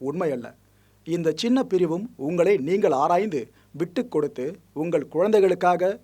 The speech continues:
இருவரது பாதையும் வெவ்வேறாக ஆகாமல் ஒன்றாகும் என்று நம்புகிறேன். இறைவனை வேண்டுகிறேன்." ரசிகர்கள் அவ்வளோ ட்வீட் போடுறாங்க, நிறைய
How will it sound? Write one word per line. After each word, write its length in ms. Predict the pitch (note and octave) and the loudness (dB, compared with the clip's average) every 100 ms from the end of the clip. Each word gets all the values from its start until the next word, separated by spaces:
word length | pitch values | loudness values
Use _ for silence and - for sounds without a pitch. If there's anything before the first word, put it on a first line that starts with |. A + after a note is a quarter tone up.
| _ - | _ -10
இருவரது 560 | B2+ F#3+ A3+ G#3 E3+ | 2 6 8 6 4
பாதையும் 500 | - E3 F#3 F#3 G3+ | 4 4 4 0 -2
வெவ்வேறாக 480 | C3 C#3+ G3 G3+ G#3+ | -2 2 4 6 6
ஆகாமல் 640 | G3+ C#3+ E3 D#3+ B2 D#3+ - B2 | 6 4 4 2 0 -4 -6 0
ஒன்றாகும் 500 | E3 G3 G#3 G3+ D#3 | 2 8 6 6 0
என்று 260 | C#3+ F#3 | 0 0
நம்புகிறேன். 500 | C3 C3+ D3 A#2+ A2 _ _ _ _ - | 0 -2 -4 -6 -8 _ _ _ _ -4
இறைவனை 500 | C#3 G3+ F3+ E3 D3 | 4 6 6 4 0
வேண்டுகிறேன்." 480 | C#3+ C3+ A#2+ G#2+ - | -2 -2 -4 -10 -14
ரசிகர்கள் 680 | - B2+ D3 A#3+ A3 G3+ A#3+ | -2 -2 2 6 8 10 8
அவ்வளோ 380 | G#3+ C#3+ F3+ A#3+ - | 6 4 8 8 8
ட்வீட் 180 | A#3+ - | 2 4
போடுறாங்க, 440 | F#3+ E3+ E3 F3+ D#3 | 6 6 6 4 2
நிறைய 320 | C#3+ G#3+ | 4 4